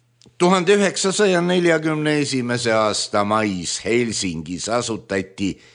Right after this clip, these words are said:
Eesti Vabastamise Komitee, siis oli sellel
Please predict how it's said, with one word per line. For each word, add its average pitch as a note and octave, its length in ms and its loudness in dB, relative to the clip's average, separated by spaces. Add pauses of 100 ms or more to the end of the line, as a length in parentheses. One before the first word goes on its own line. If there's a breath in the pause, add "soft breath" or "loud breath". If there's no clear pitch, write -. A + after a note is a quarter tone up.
(120)
Eesti B2+ 640 0
Vabastamise G2 880 -2
Komitee, C3 840 0 (720 soft breath)
siis F2+ 320 -6
oli F2 300 0
sellel E2 500 -2